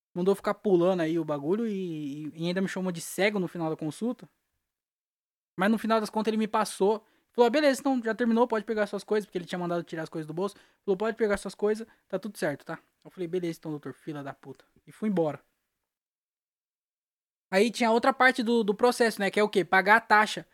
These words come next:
Só que é pra pagar a taxa, você sabe que qualquer coisa que é da prefeitura e é do, do estado, é, os caras ainda tão, eles tão sempre pelo menos cinquenta anos atrasado. Então, os caras funcionam com o quê? Com cheque,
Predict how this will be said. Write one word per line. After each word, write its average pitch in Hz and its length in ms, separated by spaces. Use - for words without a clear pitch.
Só 233 160
que 254 120
é 240 60
pra 226 140
pagar 196 240
a 160 40
taxa, 196 320
você 190 100
sabe 208 220
que - 120
qualquer 208 300
coisa 170 360
que - 180
é - 20
da 151 200
prefeitura 165 720
e 147 40
é 143 80
do, 143 160
do 139 140
estado, 196 580
é, 151 640
os - 120
caras 190 220
ainda 190 160
tão, 196 500
eles 170 160
tão 214 140
sempre 294 500
pelo 302 200
menos 262 240
cinquenta 262 400
anos 233 200
atrasado. 165 480
Então, 254 340
os 208 100
caras 240 200
funcionam 247 360
com 254 120
o 220 40
quê? 208 140
Com 226 200
cheque, 240 560